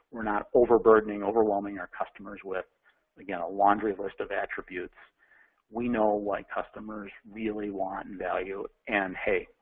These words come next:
we're here to offer that too, and we can prove it. Value propositions come in many shapes and sizes. You've all heard the taglines, "Miller Lite, tastes great, less filling." Kinda tells you what it is. FedEx, when it absolutely positively has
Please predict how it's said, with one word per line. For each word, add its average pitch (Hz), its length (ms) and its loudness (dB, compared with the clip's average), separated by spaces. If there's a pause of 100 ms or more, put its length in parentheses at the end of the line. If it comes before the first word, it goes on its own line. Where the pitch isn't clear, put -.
(140)
we're 107 220 -6
here 101 280 -8
to 95 100 -8
offer 92 400 -2
that 90 160 -6 (100)
too, 95 120 -6
and 92 100 -10
we 95 80 -10
can 101 120 -8
prove 98 280 0
it. - 140 -8 (1800)
Value 139 200 8
propositions 127 680 2 (100)
come 107 140 -10
in 101 80 -10
many 104 440 -10 (100)
shapes 113 220 0
and 87 140 -10
sizes. 147 640 8 (720)
You've 98 160 -12
all 104 320 0
heard 101 160 -2
the 90 60 -8
taglines, 107 960 4
"Miller 92 240 -2
Lite, 170 260 8 (240)
tastes 104 200 -6
great, 131 320 4
less 104 200 -8
filling." 160 260 0 (580)
Kinda 92 220 -12
tells 104 160 -2
you 131 80 2
what 156 140 4
it 247 80 4
is. 330 200 4 (540)
FedEx, 113 260 4 (240)
when 101 140 -14
it 104 60 -8
absolutely 107 460 -6
positively 110 540 -2
has 117 120 2